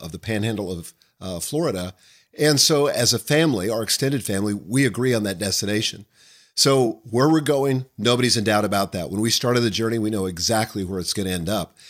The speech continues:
And that's a pretty robust picture in our mind because we, in this particular case, we've been there before. But in an organization's life, you gotta be clear about the destination. How you get there is more about strategy, which we're gonna talk about in a moment.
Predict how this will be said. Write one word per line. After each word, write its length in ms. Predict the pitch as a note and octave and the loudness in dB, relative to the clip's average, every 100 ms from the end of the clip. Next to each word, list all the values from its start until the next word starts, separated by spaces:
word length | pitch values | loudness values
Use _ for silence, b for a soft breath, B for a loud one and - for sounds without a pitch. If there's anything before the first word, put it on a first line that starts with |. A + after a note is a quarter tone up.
| B B | B B
And 100 | A2 | -2
that's 220 | B2+ D#3+ - | 2 4 2
a 80 | |
pretty 300 | - C3+ D3+ | 0 0 2
robust 600 | D3 F2 A#2+ C3+ C#3+ - | 2 0 0 2 2 2
picture 280 | - C3 B2 | 0 0 0
in 60 | G#2 | 0
our 100 | G2 | -2
mind 260 | F#2 G2+ | -2 -4
because 440 | D3+ - A#2+ F#2+ F#2 - | -4 -2 -2 -2 -6 -12
we, 140 | F#2+ A2 | -6 -2
in 60 | |
this 120 | A2 | -2
particular 380 | - F#2+ - A2 | -4 -4 -2 -2
case, 300 | F#2 G2 - | -2 -4 -2
we've 160 | F#2 D#2+ | -4 -4
been 160 | F#2+ | -2
there 120 | G2+ F2 | -2 -2
before. 440 | E2+ G#2 A#2 C3+ B B B B _ | -6 -4 -2 -2 B B B B _
But 460 | A2+ C#3 C3+ B2 - - - | -4 2 2 2 -6 -14 -4
in 160 | C#3+ C3+ | 0 2
an 40 | |
organization's 840 | C#3+ D3 C3+ G#2+ C#3+ A3+ E3+ A#2+ | 4 4 2 4 4 4 2 0
life, 360 | G2 F#2 G2 - | -2 -2 -4 -4
you 120 | A2 | -2
gotta 120 | C#3+ | 0
be 80 | A2+ | 0
clear 240 | - - A#2+ | -2 -2 0
about 200 | A#2 G#2+ | 0 -2
the 80 | |
destination. 640 | G#2 G2 - G2+ G2 - F2 b b b _ | -2 -2 -2 -2 -2 -4 -8 b b b _
How 220 | F#3 A3+ | 0 2
you 200 | A3 F3 | 0 -4
get 320 | B2 F3 G3 | 0 0 0
there 380 | C3 G2+ G2+ G#2 - | -2 0 -2 -6 -4
is 180 | A2+ G#2 | -2 0
more 140 | B2 | 0
about 240 | A2+ G2+ | 0 0
strategy, 480 | - - A2 C3 D#3+ | 0 0 0 0 0
which 200 | C3 G#2+ | -2 -4
we're 60 | G#2+ | -4
gonna 120 | G#2 | -4
talk 260 | A#2+ A2 A#2 | -2 -4 -2
about 240 | A2 A2 | -4 -2
in 80 | G2 | -4
a 40 | |
moment. 380 | F2+ G2+ D3 - | -4 -4 -4 -6